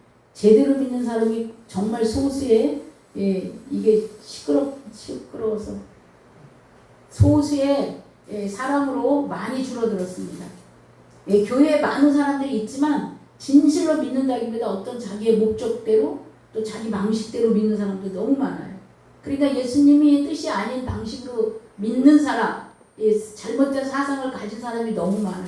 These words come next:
그래서 성령이 그전같이 일하는 것들이 보기 드문 시대에 우리가 살고 있어요. 그게 점점, 점점 더 그렇게 되면서 나도 내 자신이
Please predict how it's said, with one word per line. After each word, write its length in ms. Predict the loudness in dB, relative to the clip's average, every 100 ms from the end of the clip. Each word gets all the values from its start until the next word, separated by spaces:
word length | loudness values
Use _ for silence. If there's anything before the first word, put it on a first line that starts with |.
| -10
그래서 220 | -8 -6
성령이 720 | -6 -6 -6 0 0 0 -8 -18 _ _ _ _
그전같이 680 | -8 -4 -2 -2 -4 -4 0
일하는 360 | 0 0 -2 -4
것들이 380 | -6 -6 -8 -2
보기 260 | -2 -2
드문 260 | -2 -4 -4
시대에 440 | -8 -10 -6 -4
우리가 400 | -4 -6 -6 -8
살고 400 | -8 -10 -8 -4
있어요. 300 | -4 -6 -14 -16 -20 -20 -16
그게 140 | -12 -8
점점, 480 | -4 -2 -2 -2
점점 400 | -4 -6 -8 -10
더 300 | -6 -2 -2
그렇게 280 | -2 -2 -2
되면서 560 | -2 -4 -6 -6 -10 -12 -20 -20
나도 540 | -12 -4 -4 0 0 0
내 140 | 0
자신이 520 | 0 -4 -4 -8 -10